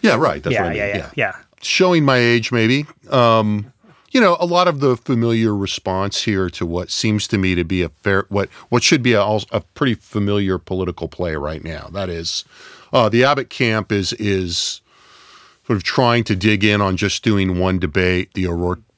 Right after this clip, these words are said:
Speaker 1: camp wants more debates. I mean, I think you were
Speaker 2: More
Speaker 1: mentioning
Speaker 2: town halls, I think. They want three town halls.
Speaker 1: Yeah, you know, more, you know, and, and even, you know, and I like that 'cause even calling this a debate is kind of
Speaker 2: Yeah.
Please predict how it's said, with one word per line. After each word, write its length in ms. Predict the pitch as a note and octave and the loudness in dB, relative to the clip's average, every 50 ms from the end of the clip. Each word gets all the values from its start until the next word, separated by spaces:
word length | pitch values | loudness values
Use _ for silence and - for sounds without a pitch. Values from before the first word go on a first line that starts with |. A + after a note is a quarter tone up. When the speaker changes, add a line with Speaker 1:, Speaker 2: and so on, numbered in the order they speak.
| _ _ _ _ _ _ _ _ _ _ - | _ _ _ _ _ _ _ _ _ _ -12
Speaker 1:
camp 500 | - - A2+ G#2 G2 F#2+ F#2 F2+ - - - | -6 -2 0 0 2 0 -2 -2 -6 -10 -8
wants 420 | - F2 F#2 F2+ F2+ F2 - - | -4 -2 -2 -2 -2 -4 -4 -2
more 320 | F#2 F2+ F2+ F#2+ F#2+ G2 | 0 0 2 2 2 2
debates. 840 | F2+ F2+ F2 D#2+ F#2 F2 F2 F2 F2 E2+ - - - - - - - _ - - - - - _ - - | 2 0 -2 0 0 2 2 2 0 -2 -2 -2 -2 -2 -2 -4 -8 _ -20 -20 -20 -20 -20 _ -6 -4
I 60 | G2+ | -2
mean, 120 | F#2 F#2+ | 0 2
I 60 | F#2+ | 2
think 200 | G2+ A#2 G#2+ - | 2 0 0 0
you 120 | - G#2+ G#2 | 0 0 2
were 80 | G2+ | 2
Speaker 2:
More 160 | F#2+ F#2 F#2+ C#3+ | 2 2 2 2
Speaker 1:
mentioning 260 | C#3 - - C3 A#2 | 2 2 2 2 2
Speaker 2:
town 100 | G#2 G2 | 2 2
halls, 340 | G2 A2+ A2 G#2+ A2 G#2+ G#2+ | 0 0 0 0 0 -2 -2
I 60 | G#2+ | -4
think. 140 | G#2 G#2 A2+ | -4 -2 0
They 60 | C#3+ | 2
want 200 | E3 D#3+ D3 C3 | 2 2 2 0
three 220 | - - D3+ C3 A#2+ | -2 -2 -2 -2 -2
town 260 | - B2 A2 G#2 F#2+ | -2 -6 -6 -6 -6
halls. 520 | G#2 A2 G#2 G2 F#2 F#2 A2 G#2+ - A#2+ | -4 -4 -4 -4 -4 -6 -4 -2 0 2
Speaker 1:
Yeah, 420 | A#2+ B2+ C3 A#2 F#2+ D#2+ D2 D#2 F#2+ - | 4 4 4 4 2 0 -2 -4 -4 -2
you 80 | B2+ | -2
know, 100 | G2 F2 | 0 0
more, 480 | F#2+ B2 D3+ D#3+ D3+ C#3 C3 A#2+ A2 - - - | 2 2 4 4 4 4 4 2 0 -2 -8 -8
you 120 | - D3+ C#3 | -2 0 2
know, 120 | A#2 A#2 | 2 2
and, 140 | C3+ D#3 F3 | 2 2 2
and 180 | F3+ F#3 F#3 F3+ | 4 4 2 2
even, 200 | E3 C#3+ C#3+ B2+ | 2 2 2 2
you 120 | B2 A#2+ | 0 0
know, 120 | G2 G2 | 0 0
and 100 | G#2+ B2 | 2 2
I 80 | C#3 C3+ | 2 2
like 240 | B2 A#2+ A#2+ A#2 - | 2 2 0 0 0
that 120 | B2 A2+ | -2 -2
'cause 100 | G#2+ A2+ | 0 0
even 200 | B2+ B2 A#2 A2+ | 0 0 0 0
calling 300 | - - A2 G#2 G2 F#2+ | -2 0 0 0 0 0
this 160 | F#2 F#2 - | -2 -4 -4
a 60 | - E2 | -4 -6
debate 400 | E2 D2 D2+ E2+ D#2+ D#2 D#2 D2+ | -6 -6 -4 -4 -4 -2 -4 -4
is 140 | D2+ - | -6 -8
kind 240 | - - D#2+ D2+ D2 | -8 -8 -8 -8 -8
of 160 | C#2+ C#2 C#2 C#2+ _ _ _ _ _ _ - | -8 -12 -14 -16 _ _ _ _ _ _ -12
Speaker 2:
Yeah. 240 | B2+ G#2+ F#2 F#2 | -10 -10 -10 -10